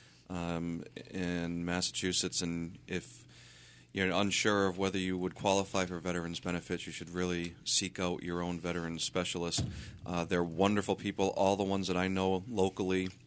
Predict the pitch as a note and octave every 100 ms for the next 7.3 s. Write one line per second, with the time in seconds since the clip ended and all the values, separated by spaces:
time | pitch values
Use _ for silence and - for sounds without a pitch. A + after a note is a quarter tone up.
0 | - - - - - - G#2 F#2+ F2 F#2+
1 | F#2+ - G2 F#2 G2+ F2+ F2+ - - F#2
2 | E2+ E2+ F#2 F2+ F2 F2+ F2+ F2 F2 E2+
3 | F2+ - F2+ F2+ - - - - - -
4 | F#2+ F#2+ F#2+ F#2 - - - G#2+ G2+ F#2
5 | F2+ G2 F2+ D#2+ G2 F#2+ F#2+ - F#2+ -
6 | F2 F2 F2+ F#2 F2+ - F#2+ - G2+ G2
7 | G2 F#2+